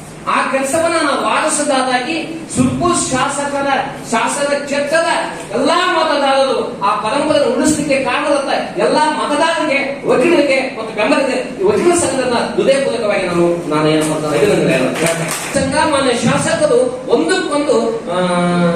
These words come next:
ನಂಟು ಬಿಡದ ಒಂದು ಮುಖದ, ಎರಡು ಮುಖದ ನಾಣ್ಯಗಳಿದ್ದಂತೆ ಅಂತ ಹೇಳಿ. ಯಾಕಂತ ಕೇಳಿದ್ರೆ ಒಂದು ತಾಲೂಕು ಕ್ಷೇತ್ರಕ್ಕೆ ಹೋಗ್ಬೇಕಾದ್ರೆ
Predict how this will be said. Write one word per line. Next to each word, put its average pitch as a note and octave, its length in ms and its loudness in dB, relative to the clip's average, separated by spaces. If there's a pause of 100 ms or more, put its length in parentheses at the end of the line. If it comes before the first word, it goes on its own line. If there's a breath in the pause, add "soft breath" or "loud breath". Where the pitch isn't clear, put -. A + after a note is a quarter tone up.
(480)
ನಂಟು D#4+ 460 0
ಬಿಡದ - 280 2 (640)
ಒಂದು C#4+ 320 4
ಮುಖದ, A#3 360 2 (440)
ಎರಡು D4+ 300 4
ಮುಖದ A#3 220 0
ನಾಣ್ಯಗಳಿದ್ದಂತೆ G3 960 -2
ಅಂತ C#3 160 -4
ಹೇಳಿ. G#2+ 460 -4 (160)
ಯಾಕಂತ C#4 540 0
ಕೇಳಿದ್ರೆ E3+ 680 -2 (260)
ಒಂದು C#4+ 280 4
ತಾಲೂಕು D4 500 -2
ಕ್ಷೇತ್ರಕ್ಕೆ D4+ 400 0
ಹೋಗ್ಬೇಕಾದ್ರೆ C4+ 960 0